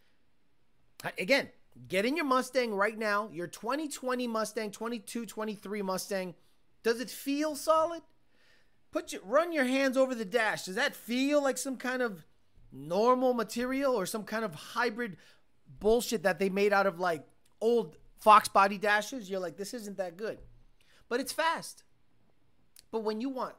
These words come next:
cro-, hybrids, sedans, Ford doesn't make them anymore. And the ones they do make are not better than the Hyundai stuff. I am blown away. I didn't, again, I didn't know anything about Hyundai having that kind of stuff. If I look up the Kia stuff, my mind's gonna be blown. Thank you, X T S Mar.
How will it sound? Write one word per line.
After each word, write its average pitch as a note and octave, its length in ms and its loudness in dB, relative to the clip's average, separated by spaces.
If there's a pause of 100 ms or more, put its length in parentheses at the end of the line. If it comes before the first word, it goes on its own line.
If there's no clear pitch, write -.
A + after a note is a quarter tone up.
(180)
cro-, G3 320 -2 (240)
hybrids, A#3 600 0 (120)
sedans, G3 760 -4 (160)
Ford A3+ 260 -8
doesn't C4 220 -6
make E4+ 220 -4
them E4+ 120 -6
anymore. G#3+ 400 -4 (300)
And A#3 220 -2
the G3+ 80 -2
ones A3 180 -2
they G#3+ 80 -6
do F4 180 -2
make D#4+ 280 -6
are F#3 80 -6
not G3 180 -6
better E3+ 160 -6
than D#3+ 120 -14
the E3+ 80 -10
Hyundai F#3 280 -8
stuff. - 240 -12
I A#3+ 140 -2
am B3+ 100 -4
blown F3 300 -6
away. D#3 400 -4 (260)
I E3+ 120 -2
didn't, G#3 180 -4
again, G3 260 -6
I E3 80 -4
didn't G#3 140 -4
know A3 60 -6
anything A3 140 -8
about G#3 200 -2
Hyundai G#3 440 -4
having F#3+ 280 -4
that G3 180 -2
kind D#3 180 -10
of C#3+ 60 -12
stuff. D3 220 -8 (180)
If G3+ 160 -6
I A#3+ 60 2
look C4+ 120 -2
up A#3 120 0
the G#3 40 -2
Kia C4+ 240 -2
stuff, D#4+ 280 2 (180)
my G#3 140 2
mind's A3+ 280 2
gonna G#3+ 120 -2
be F#3+ 80 -6
blown. D#3+ 240 -8 (1200)
Thank A#3+ 280 0
you, D#3 120 -10
X E3 220 -6
T F3 140 -6
S D#3+ 120 -8
Mar. E3+ 280 -6